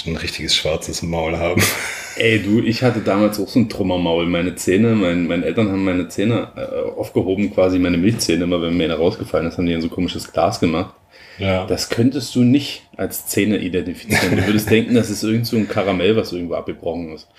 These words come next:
Speaker 1: Ja. Also bei uns gibt's wirklich viele, die auch richtig so operativ die Zähne entfernt werden müssen, ne, weil die schon so abgegammelt sind.
Speaker 2: Heftig. Das ist
Speaker 1: Ja.
Speaker 2: richtig crazy.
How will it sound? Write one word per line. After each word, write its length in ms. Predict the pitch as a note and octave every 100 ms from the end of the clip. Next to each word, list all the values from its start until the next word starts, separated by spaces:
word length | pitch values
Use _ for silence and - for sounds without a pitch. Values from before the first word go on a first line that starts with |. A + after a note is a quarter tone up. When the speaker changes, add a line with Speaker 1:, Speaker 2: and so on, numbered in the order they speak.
| - - -
Speaker 1:
Ja. 840 | - E2+ F2 F2+ F#2 F#2 - - B2 - G#3+
Also 120 | - F#2+
bei 60 |
uns 100 | F#2+
gibt's 140 | G#2+ G2+
wirklich 180 | G#2+ -
viele, 160 | G#2+
die 160 | G2 F#2
auch 240 | F2+ -
richtig 280 | F#2+ F#2+ G#2+
so 180 | G2 F#2
operativ 460 | F2 F2+ F2+ G#2 G#2
die 140 | G2+
Zähne 240 | - G2 F2
entfernt 340 | E2+ F#2+ F#2+
werden 220 | E2 E2
müssen, 240 | E2 D#2+ E2
ne, 80 |
weil 80 | E2
die 80 | D#2+
schon 180 | E2 E2
so 300 | E2+ D#2+ -
abgegammelt 480 | - E2 D#2+ E2+ E2+
sind. 260 | E2+ E2 - -
Speaker 2:
Heftig. 800 | - A#2 A#2+ - G#2+ G2 F#2+ - _
Das 200 | B2 -
ist 100 | F2
Speaker 1:
Ja. 140 | F2
Speaker 2:
richtig 240 | - - -
crazy. 360 | E2+ E2 F2